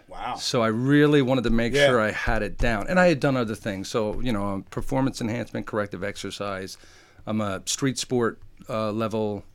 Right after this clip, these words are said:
Speaker 2: one, like, coach, something like foundation, so body weight stuff. So I kinda had a lot of stuff,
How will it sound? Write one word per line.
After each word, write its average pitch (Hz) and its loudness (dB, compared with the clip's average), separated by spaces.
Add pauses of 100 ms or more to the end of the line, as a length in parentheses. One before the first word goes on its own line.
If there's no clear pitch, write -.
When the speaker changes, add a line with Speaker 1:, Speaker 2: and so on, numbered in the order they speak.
(120)
Speaker 2:
one, 110 -2 (160)
like, 104 -12
coach, 107 -4
something 110 -6
like 98 -8
foundation, 101 -4
so - -8
body 107 -2
weight 104 -6
stuff. - -6 (680)
So - 2
I 123 4
kinda 139 4
had 123 2
a 123 2
lot 120 2
of 107 -4
stuff, - -2